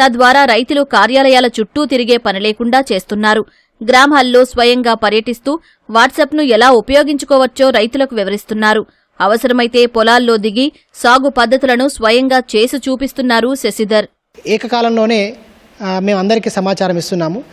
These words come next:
Speaker 2: నా క్లస్టర్లో మూడు వేల మంది రైతులు ఉంటే దరిదాపుగా పన్నెండు వందల నుంచి పదమూడు వందల మంది WhatsApp గ్రూప్ ఏర్పాటు చేయడం జరిగింది. So దాని ద్వారా ఏమిటంటే ఏకకాలంలోనే అందరి రైతులకి ఒకేసారి ఒకే క్షణంలో పారదర్శకంగా నిష్పక్షపాతంగా మేము రైతులకి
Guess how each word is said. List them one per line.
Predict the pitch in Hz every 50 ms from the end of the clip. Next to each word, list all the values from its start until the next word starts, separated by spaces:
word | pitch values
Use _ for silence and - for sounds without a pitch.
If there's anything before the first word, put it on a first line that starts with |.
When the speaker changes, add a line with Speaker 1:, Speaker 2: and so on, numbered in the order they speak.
| - - - _ -
Speaker 2:
నా | 214
క్లస్టర్లో | 214 - - 208 - - 247 247 247 240
మూడు | 214 196 202 208
వేల | 220 220 214
మంది | 208 208 202 196
రైతులు | 180 180 180 202 196
ఉంటే | 190 185 175 214 190 165 175 - - - - - _ _ 170
దరిదాపుగా | 180 190 208 226 233 226 208 220 226 202 180 190 190 - - -
పన్నెండు | 190 196 214 214 214
వందల | 208 202 202
నుంచి | 202 202 190 233 208
పదమూడు | 180 - 180 190 196 196 190
వందల | 190 190 190
మంది | 175 180 185 202 220 208 170 180 208 - - - - - _ -
WhatsApp | 175 185 185 - 220 190 185
గ్రూప్ | 190 180 180
ఏర్పాటు | 185 175 165 - 185 180 165 -
చేయడం | 175 165 165 160
జరిగింది. | 151 147 151 147 143 151 - - - - - - _ _ - -
So | - 247
దాని | 214 233 226 220
ద్వారా | 220 214 214 233
ఏమిటంటే | 226 226 214 214 202 208 233 202
ఏకకాలంలోనే | 208 - 240 - 226 214 214 214 214 214 208 214 226 208 185 320 - - - _ _ _ _ 175
అందరి | 180 208 233 240 240 226
రైతులకి | 226 214 202 214 220 - 214
ఒకేసారి | 196 180 - 240 240 226 - 208 196 208 190
ఒకే | 175 - 233 214
క్షణంలో | - - 202 196 185 190 214 208 175 180 - - - - - - - -
పారదర్శకంగా | 180 180 208 233 233 233 214 - - 214 202 196 208 202 175 175 185 165 170
నిష్పక్షపాతంగా | 196 202 - - 240 - - - 226 - 196 185 175 190 190 202 208 180 165 185 - - - - _ _ -
మేము | 208 202 196
రైతులకి | 190 190 185 208 214 - 233 208 170 185 208